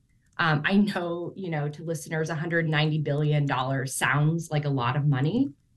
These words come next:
um, but that money was actually spread out over several years. Um, and the U S typically spends close to eight hundred billion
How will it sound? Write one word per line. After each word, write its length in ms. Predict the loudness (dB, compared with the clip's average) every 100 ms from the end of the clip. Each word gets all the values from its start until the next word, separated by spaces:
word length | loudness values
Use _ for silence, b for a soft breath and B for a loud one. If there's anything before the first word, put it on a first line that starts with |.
| _ _ 0
um, 300 | 2 4 2
but 140 | 0
that 160 | 2 2
money 260 | 2 2
was 140 | 2 0
actually 580 | -2 -4 -10 -6 -4
spread 380 | -6 -8 -4 -2
out 260 | 0 -2 -4
over 240 | -4 -2
several 420 | -2 -2 0 2
years. 720 | 2 0 -2 0 -2 -2 -6 -8 b b _
Um, 200 | 0 2
and 120 | 4
the 60 | 4
U 140 | 4
S 160 | 2 0
typically 520 | -4 -6 -6 -2 -2
spends 420 | -2 -2 -2 -2
close 380 | -2 -6 -6 -4
to 320 | -4 -2 -2 0
eight 180 | 0 -2
hundred 480 | -4 0 2 2 0
billion 600 | 2 4 4 2 0